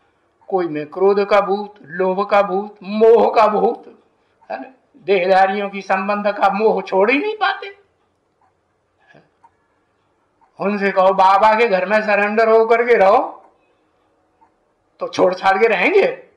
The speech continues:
हैं? बिल्कुल नहीं रहेंगे, एकदम मना कर देंगे, अभी नहीं है, अभी time पड़ा बहुत। तो लेट लतीफ हो जाएंगे तो प्रजा वर्ग में जाएंगे कि राजघराने में आएंगे?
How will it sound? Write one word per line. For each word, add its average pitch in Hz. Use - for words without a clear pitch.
हैं? 427
बिल्कुल 403
नहीं 185
रहेंगे, 170
एकदम 262
मना 208
कर 180
देंगे, 165
अभी 196
नहीं 214
है, 165
अभी 165
time 165
पड़ा 135
बहुत। -
तो 170
लेट 190
लतीफ 196
हो 202
जाएंगे 208
तो 208
प्रजा 196
वर्ग 214
में 233
जाएंगे 185
कि 196
राजघराने 208
में 320
आएंगे? 190